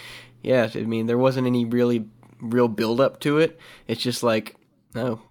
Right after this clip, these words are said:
well, he's heel now, and you're gonna take it and you're gonna like it,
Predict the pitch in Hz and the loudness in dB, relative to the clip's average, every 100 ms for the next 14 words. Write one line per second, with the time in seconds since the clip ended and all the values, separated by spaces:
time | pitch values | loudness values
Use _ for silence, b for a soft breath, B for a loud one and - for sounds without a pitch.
0 | _ - 113 117 - 139 127 120 147 147 | _ -8 -8 -8 -14 -4 -4 -2 0 2
1 | 131 131 135 113 110 110 - - - 123 | 2 2 0 -2 -4 -8 -20 -20 -8 -2
2 | 123 117 131 131 135 123 131 123 131 117 | -2 0 -2 0 0 0 -2 -2 -2 -4
3 | - | -8